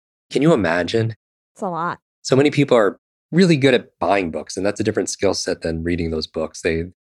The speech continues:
Speaker 1: people buy books, they sit on your shelf, it becomes shelf help, not self-help. And, and I start, um, I wanted to know not how she did it, but why. And I found out that her motivation was her mom. Her mom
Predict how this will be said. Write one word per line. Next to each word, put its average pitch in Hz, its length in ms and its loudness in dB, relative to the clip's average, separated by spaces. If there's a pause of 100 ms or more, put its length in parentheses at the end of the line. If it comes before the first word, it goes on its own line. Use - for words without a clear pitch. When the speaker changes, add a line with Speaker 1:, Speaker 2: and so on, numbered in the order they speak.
(360)
Speaker 1:
people 110 320 2
buy 92 300 2
books, 92 240 0
they 85 80 -2
sit 92 180 -4
on 87 200 -2
your 80 100 -6
shelf, 87 400 -2
it 82 40 -8
becomes 80 380 -6
shelf 85 280 -2
help, 85 280 -4
not 82 240 -10
self-help. 87 640 -2
And, 76 240 -10 (580)
and 85 180 -2
I 87 100 2
start, - 560 0
um, 85 380 0 (520)
I 107 80 2
wanted 120 280 4
to 120 80 4
know 104 560 2
not 101 200 0
how 98 220 0
she 104 160 -4
did 117 180 2
it, 127 240 -2
but 80 100 -2
why. 82 540 -6 (340)
And 90 120 -6
I 82 60 -6
found 92 380 -2
out 87 300 0
that 85 180 -2
her 90 120 -6
motivation 87 760 -2 (580)
was 92 100 0
her 92 60 -2
mom. 87 460 -2
Her 110 120 -6
mom 87 420 -2